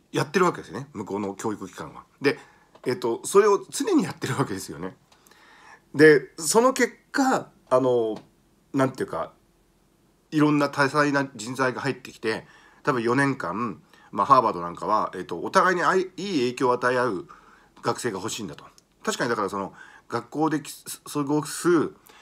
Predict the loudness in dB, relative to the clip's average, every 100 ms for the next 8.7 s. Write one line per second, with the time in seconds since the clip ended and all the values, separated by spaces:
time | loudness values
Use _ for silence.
0 | -20 -20 -6 -2 0 0 -2 -6 -12 0
1 | 2 2 0 -4 -6 -6 -4 -6 -4 4
2 | 6 6 4 -2 2 2 2 -2 0 -2
3 | 0 -2 -2 -4 -6 -10 -12 -12 -14 -6
4 | -6 -6 -12 -12 -10 -10 -10 -10 -12 -12
5 | -12 -12 -14 -20 -14 -4 -2 -2 -10 -20
6 | -20 -20 4 6 6 4 0 0 -8 -20
7 | _ -20 -20 _ _ 0 0 0 -8 2
8 | 2 2 -6 -10 -12 -14 -18